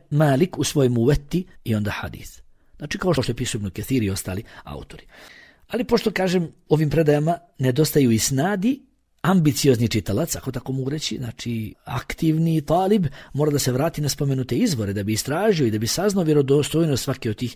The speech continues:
predaja. Znači, stoji samo zabilježio Abd ibn Humeid, zabilježio je Taberani i onda ide rivajet,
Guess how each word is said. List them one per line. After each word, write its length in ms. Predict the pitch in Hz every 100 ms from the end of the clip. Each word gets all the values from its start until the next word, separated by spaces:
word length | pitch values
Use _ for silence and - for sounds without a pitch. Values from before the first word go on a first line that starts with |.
| -
predaja. 420 | - 98 76 - - _ _ _ _
Znači, 360 | 101 - 127 127 -
stoji 280 | - 139 120
samo 340 | 156 185 202 - -
zabilježio 560 | 160 147 175 147 170 165
Abd 220 | 165 151
ibn 200 | 151 147 -
Humeid, 440 | 139 127 95 - - -
zabilježio 580 | - 139 180 160 143 156
je 260 | 156 196 - -
Taberani 680 | 151 147 151 143 98 87 - -
i 100 | 127
onda 160 | 120 113
ide 180 | 107 107
rivajet, 580 | 101 85 - - -